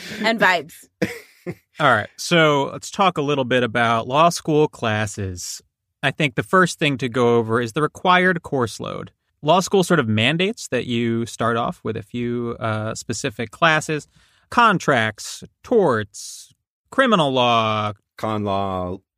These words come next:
Speaker 1: Property.
Speaker 3: Civil procedure.
Speaker 2: Now,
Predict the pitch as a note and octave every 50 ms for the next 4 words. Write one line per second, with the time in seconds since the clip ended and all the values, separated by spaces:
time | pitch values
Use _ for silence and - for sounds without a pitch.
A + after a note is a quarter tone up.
0 | _ _ _ - D4+ C#4 C#4+ C#4+ - G#3+ G3 F#3 D#3+ D3+ D3 C#3+ D3 D3+ _ _
1 | _ _ _ _ - - - D3 B2+ A2+ A2 - G#2 - - G2 F2+ - D2+ D2
2 | - _ _ _ _ - _ _ _ _ _ _ - G3 G3+ F#3+ F#3+ F#3